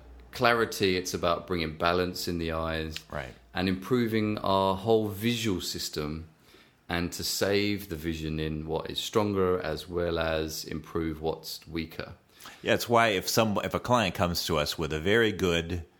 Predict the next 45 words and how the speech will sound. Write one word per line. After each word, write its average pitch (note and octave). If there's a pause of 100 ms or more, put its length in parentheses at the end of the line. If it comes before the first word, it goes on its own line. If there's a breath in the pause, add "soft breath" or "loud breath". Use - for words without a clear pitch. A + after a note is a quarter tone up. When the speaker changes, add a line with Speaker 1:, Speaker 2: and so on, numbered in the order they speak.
(320 soft breath)
Speaker 2:
single D#2+
eye, C2
let's C#2+
say D2
the C2+
right C#2
eye, C2+
and E2+ (120)
a E2+
Speaker 1:
Mm-hmm. E2
Speaker 2:
left G2+
eye D#2+
that's, -
that's -
been D2+
compromised D#2
substantially, E2 (340 soft breath)
we G2+
would F#2+
still A2+
really G2+
work F#2+
on E2+
the D#2+
left D#2+
eye, G2+
whereas E2+
an E2
eye F#2
doctor E2+
might C#2+
say, -
"Ah, G#2+
just -
forget C#2+
about C2
that B1
eye. A#1+
Just E2
Speaker 1:
Yeah. D2
Speaker 2:
use D2
your C#2
right C2
eye." C2
Speaker 1:
Just, -